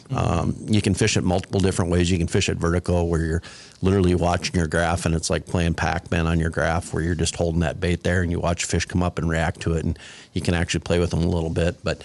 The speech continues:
Speaker 1: or you can cast it and, and retrieve it back in a slow motion, you know, just kinda giving it a little jig here and there and keeping that bait moving, trying to keep that bait lifelike looking. So,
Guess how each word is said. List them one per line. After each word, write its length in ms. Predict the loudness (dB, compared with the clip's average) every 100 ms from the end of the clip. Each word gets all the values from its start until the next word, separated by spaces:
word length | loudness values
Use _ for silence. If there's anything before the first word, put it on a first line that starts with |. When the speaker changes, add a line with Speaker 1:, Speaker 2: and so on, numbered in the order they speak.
| -20 -20 -8
Speaker 1:
or 180 | 0 2
you 80 | 2
can 180 | 0 0
cast 380 | 2 0 0
it 140 | -2 0
and, 180 | 0 0
and 360 | 0 0 2
retrieve 380 | -2 0 0 0
it 140 | 0
back 400 | 0 2 0 0
in 100 | 0
a 60 | 0
slow 260 | 0 0 0
motion, 460 | 0 0 2 4
you 80 | 4
know, 160 | 2 0
just 180 | -2
kinda 320 | -2 0 0 -4 -16 -20 -4
giving 200 | 0 2
it 80 | 2
a 60 | 2
little 180 | 0
jig 240 | 0 0 0
here 220 | 0 0
and 100 | 2
there 260 | 2 2 2
and 120 | 2
keeping 280 | 0 0 0
that 200 | 0 0
bait 180 | 0 2
moving, 460 | 2 2 0 -2
trying 240 | -4 -2 -4
to 60 |
keep 240 | -2 -4 -2
that 200 | -4 -2
bait 200 | -4 -2
lifelike 520 | -2 0 -2 -2 -4
looking. 300 | -4 -2 -2
So, 240 | -2 -4